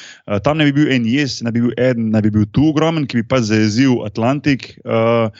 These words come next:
potem naj bi bil drugi, eh, pri Istanbulu, ki bi za-, zajezil, eh, Črno morje in, in, eh, in Mediteran,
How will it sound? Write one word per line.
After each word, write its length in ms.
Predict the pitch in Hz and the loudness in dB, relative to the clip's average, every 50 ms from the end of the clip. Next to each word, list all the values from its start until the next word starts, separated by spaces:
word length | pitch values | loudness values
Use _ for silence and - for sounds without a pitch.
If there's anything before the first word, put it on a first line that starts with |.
| - - - - - _ | -20 -20 -20 -20 -20 _
potem 380 | - - 110 104 139 139 139 131 | -4 -4 -2 0 0 0 0 2
naj 100 | 127 120 | 0 0
bi 100 | 113 117 | 0 -2
bil 180 | 107 123 135 127 | 0 0 0 0
drugi, 380 | 113 123 139 135 120 117 110 | 2 0 0 2 2 0 0
eh, 100 | 104 101 104 - 101 107 107 104 104 104 95 | 0 -4 -6 -6 -4 -2 0 2 2 0 0
pri 220 | 101 - 110 110 | 0 -2 0 0
Istanbulu, 640 | 131 147 139 - 147 151 151 147 165 170 165 160 143 | 0 -2 -2 -4 -4 -4 0 0 2 2 2 0 0
ki 160 | 123 - 131 | -2 -6 -4
bi 100 | 117 117 | -2 -2
za-, 160 | 107 101 107 | -2 -2 -4
zajezil, 540 | 101 104 98 104 110 107 101 104 123 120 113 107 95 90 | -4 -4 -2 0 0 0 2 2 2 2 2 2 0 -4
eh, 240 | 95 - 101 98 95 | -8 -6 -4 -4 -2
Črno 260 | - - 127 123 131 | 0 0 0 0 2
morje 320 | 135 139 143 143 139 135 131 123 | 2 2 2 2 2 0 -2 -2
in, 240 | - 123 123 123 120 | -4 -4 -4 -4 -4
in, 300 | - - 120 117 117 117 | -4 -4 -4 -2 -2 -2
eh, 80 | 117 - - - 110 110 110 110 110 110 107 - | -4 -4 -6 -4 -2 0 0 0 0 0 -2 0
in 220 | 98 113 113 110 110 107 | 0 2 2 2 2 2
Mediteran, 540 | 104 107 113 110 107 - 113 127 131 120 | 2 2 2 2 2 0 0 0 0 0